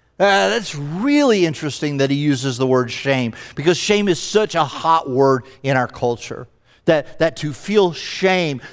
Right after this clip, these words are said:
to feel guilt, to be shamed. He's saying that if we allow ourselves to be the living stones that are stacked on that, that wall, that are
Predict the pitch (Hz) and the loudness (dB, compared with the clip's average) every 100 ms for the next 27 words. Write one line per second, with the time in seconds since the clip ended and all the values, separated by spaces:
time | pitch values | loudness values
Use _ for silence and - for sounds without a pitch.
0 | - 135 - 208 208 180 - - 120 151 | -4 -4 -2 2 2 2 -4 -16 0 2
1 | 165 135 - - 185 160 165 202 185 - | 2 0 -12 -6 -4 -2 0 0 -2 -6
2 | - - 170 156 131 113 - - 196 - | -12 -2 2 2 0 -6 -12 -4 -4 2
3 | 214 196 175 156 151 123 156 208 233 - | 0 2 2 4 2 0 -2 2 0 -2
4 | - 165 165 180 175 165 156 151 - 180 | 2 4 4 4 2 2 0 -2 -2 -2
5 | 151 - 160 151 175 147 143 156 190 208 | -2 -6 -6 -4 -2 0 2 4 4 2
6 | 190 - - 175 156 131 - - 143 135 | -6 -10 0 0 0 -8 -16 -2 0 0
7 | 135 - - - 175 185 196 185 180 170 | -2 -8 -10 -2 0 0 -2 -4 -2 -2
8 | 165 - - 156 143 139 156 151 135 135 | -4 -8 0 0 0 2 4 6 6 4
9 | 143 131 | 2 0